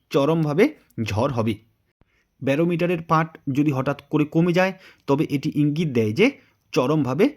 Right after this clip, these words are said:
ঝড় হবে। তাই অপশন ডি হবে এখানে সঠিক উত্তর। চলো, পরের প্রশ্নটি কি রয়েছে দেখে নিই। ভারতের কোন রাজ্যে ক্রান্তীয় চিরসবুজ অরণ্য দেখা যায়? ভারতের কোন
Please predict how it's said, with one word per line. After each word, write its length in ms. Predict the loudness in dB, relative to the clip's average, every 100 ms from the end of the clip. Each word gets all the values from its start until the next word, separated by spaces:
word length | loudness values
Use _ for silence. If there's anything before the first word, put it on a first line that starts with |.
| _ _ -10
ঝড় 260 | -2 -2 0
হবে। 200 | -2 -4 -6 _ _
তাই 160 | -8 -6
অপশন 340 | -4 -4 -2 -2 -4 _ -8
ডি 120 | -4 -2
হবে 180 | 0 0
এখানে 220 | 0 0 -2 -6 -20 _
সঠিক 320 | -4 -2 -2 -4 -4
উত্তর। 320 | 0 0 -2 -6 -10 _ _ _ -4
চলো, 180 | -2 -2 -4 _ -4
পরের 240 | 0 0
প্রশ্নটি 320 | -2 -4 -4 -4
কি 100 | 2
রয়েছে 280 | 2 4 0 -2 _ -4
দেখে 240 | 0 2 4
নিই। 180 | 4 2 -6 _ _ _ _ _ _ _ _ _ _ _ _ _ _ -12
ভারতের 400 | -4 -2 2 0 0 0
কোন 180 | 2 4 2
রাজ্যে 340 | 0 0 2 2
ক্রান্তীয় 460 | 2 0 2 0 0
চিরসবুজ 560 | 0 0 2 0 -2 -4
অরণ্য 320 | 0 2 2 2 0
দেখা 240 | 0 0 0
যায়? 200 | 0 -2 -6
ভারতের 320 | -4 -2 0
কোন 180 | 2